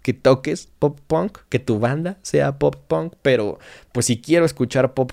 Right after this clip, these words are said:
punk... Creo que prefiero escuchar a Blink one eighty-two, los primeros álbumes de Green Day, y no a tu banda emergente, amigo.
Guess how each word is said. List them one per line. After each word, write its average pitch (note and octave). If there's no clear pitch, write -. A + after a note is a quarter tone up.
punk... C#3
Creo B2
que C3+
prefiero B2
escuchar A2
a G#2+
Blink F#2+
one G#2+
eighty-two, F#3
los A#2+
primeros G#2+
álbumes C#3+
de A2+
Green B2+
Day, D3+
y B2+
no C3
a G#2
tu A2+
banda A#2
emergente, A2+
amigo. F#2+